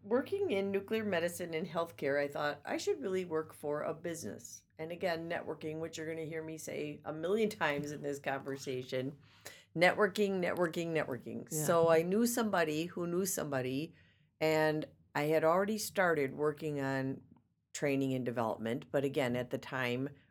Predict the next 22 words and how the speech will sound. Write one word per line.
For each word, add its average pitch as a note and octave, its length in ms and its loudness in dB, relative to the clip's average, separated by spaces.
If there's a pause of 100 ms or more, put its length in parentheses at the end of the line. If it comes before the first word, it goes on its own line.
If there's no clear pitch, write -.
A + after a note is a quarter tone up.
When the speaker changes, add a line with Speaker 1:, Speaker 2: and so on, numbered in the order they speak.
(120)
Speaker 1:
org D3 240 4
development, C#3 680 0
training C#3+ 400 0
and C#3 80 0
development, C3 440 0
those C3+ 200 0
kinds C3 340 -4
of C3 80 -4
things C3+ 320 -2
were B2+ 160 -2
not B2 480 0
in C#3 400 -2 (160)
the D3+ 100 -2
business B2+ 380 0
vocabulary. A2+ 720 -2
Speaker 2:
Yeah. D3 280 -4 (440)
Speaker 1:
But E3+ 120 0
I E3+ 100 2
ended G3+ 280 2
up G#3 140 4
working E3 440 -2
for D3 540 0